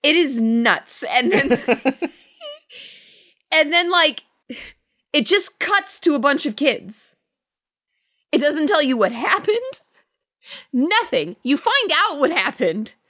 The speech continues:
Speaker 1: but it just d-, goes nuts and then kids.
Speaker 2: Yeah, uh-huh.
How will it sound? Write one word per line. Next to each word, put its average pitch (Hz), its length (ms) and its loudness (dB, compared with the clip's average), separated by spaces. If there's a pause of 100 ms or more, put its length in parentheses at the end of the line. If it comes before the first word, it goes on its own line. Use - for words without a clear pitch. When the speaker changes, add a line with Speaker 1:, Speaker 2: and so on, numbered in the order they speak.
(400)
Speaker 1:
but 320 200 2
it 415 140 2
just 427 360 0
d-, 330 240 -2
goes 370 380 2
nuts 330 800 2 (720)
and 285 160 2
then 302 280 2 (200)
kids. - 680 2
Speaker 2:
Yeah, 147 220 4
uh-huh. 156 420 2